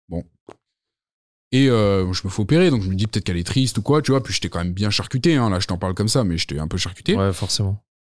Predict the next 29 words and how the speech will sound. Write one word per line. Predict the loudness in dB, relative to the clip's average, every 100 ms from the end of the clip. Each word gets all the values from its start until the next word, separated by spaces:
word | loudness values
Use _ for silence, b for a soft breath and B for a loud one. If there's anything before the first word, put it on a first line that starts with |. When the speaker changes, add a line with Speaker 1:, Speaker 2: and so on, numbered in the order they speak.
| _ _ -4
Speaker 1:
Et | -2
en | 0
gros, | 2
je | 2
demande | 4 4
mon | 2
téléphone, | 2 0 0 0 0
et | 0
là, | 2
je | 2
vois | 2 0
que | 0
tout | 2
le |
monde | 4 4
me |
dit | 2 2
non. « | 0 -6 _ _ -2
Ah | 2
non, | 4
non, | 4 4 4
euh, | 2
votre | 2 0
téléphone, | 0 2 2
on | 2
vous | 2
le |
donnera | 2 2 0
après, | 0 2 2